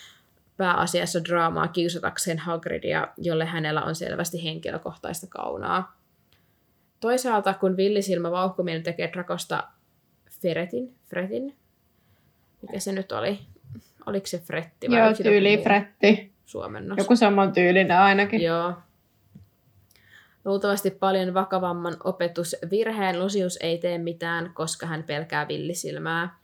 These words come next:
Speaker 1: Draco, no, on opittava nopeasti, että hänen isänsä on pel-, hänen puolellaan vain, kun hänen omat arvonsa ja tavoitteensa osuvat Luciuksen arvoihin ja tavoitteisiin. Hän tietää, että jästisyntyinen ja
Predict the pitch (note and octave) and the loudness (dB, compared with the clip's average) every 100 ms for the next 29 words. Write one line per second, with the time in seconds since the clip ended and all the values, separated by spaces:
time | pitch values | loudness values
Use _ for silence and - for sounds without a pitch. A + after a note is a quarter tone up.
0 | _ - _ _ - F#3 F#3+ G#3 G#3 - | _ -20 _ _ -2 -2 0 -2 -2 -8
1 | _ _ _ _ _ _ _ - F#3 - | _ _ _ _ _ _ _ -8 -6 -4
2 | F3 E3+ E3 - - F3+ F#3 F#3 E3+ E3+ | -2 -2 -6 -8 -6 -4 -4 -4 -6 -4
3 | F#3 G#3+ G3 F#3+ - F3 F3 F3 E3 E3+ | -2 -2 -2 -4 -6 -6 -6 -6 -4 -4
4 | F3+ F3 F3 - E3 E3 E3 E3 - F3+ | -4 -4 -6 -6 -6 -6 -6 -8 -8 -6
5 | F3+ F3 D#3+ D#3 D#3+ D#3+ D#3+ E3 _ _ | -4 -4 -2 -2 -2 -2 -2 -6 _ _
6 | _ F3+ F#3 F#3+ G3 F3+ F3 F3 D#3+ - | _ 0 2 0 -2 -4 -4 -4 -6 -4
7 | F#3+ G3+ - F3 E3+ E3+ E3+ E3+ E3+ D#3+ | -4 -2 -2 -2 -4 -6 -4 -4 -4 -6
8 | D3+ D#3 - E3 - E3 E3+ D#3+ D#3+ D#3+ | -6 -6 -8 -6 -4 -4 -4 -6 -6 -6
9 | D#3+ D#3 - D#3 - C#3+ E3 D#3 F3 D3+ | -6 -8 -8 -8 -6 -6 -6 -6 -4 -6
10 | D#3 D3+ D3 E3 - F#2+ - D#3+ D3 F3+ | -6 -8 -10 -12 -8 -6 -6 -4 -6 -8
11 | - _ - - - F#3 F3+ G3+ G#3 A3 | -14 _ -20 -20 -8 -4 0 -2 0 -2
12 | - F#3+ F3+ F3+ - F#3 F3+ E3+ E3+ E3 | -2 0 0 0 -2 -4 -4 -2 -2 -2
13 | E3 E3 E3+ _ _ _ _ - E3 - | -2 -4 -8 _ _ _ _ -4 -2 -2